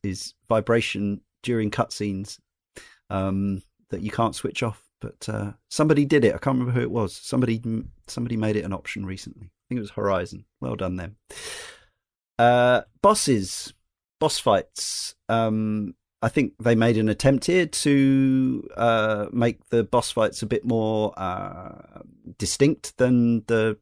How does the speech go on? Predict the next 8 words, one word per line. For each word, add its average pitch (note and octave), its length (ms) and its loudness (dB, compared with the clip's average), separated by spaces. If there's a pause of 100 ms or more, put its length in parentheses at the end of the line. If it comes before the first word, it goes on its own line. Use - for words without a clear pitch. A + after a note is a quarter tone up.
the A2 120 -4
regular A2+ 380 2
mob A#2 260 2
fights. - 680 -4 (460)
Um, A2+ 480 0 (500)
while B2 340 6
I A#2 100 6
can't B2+ 560 0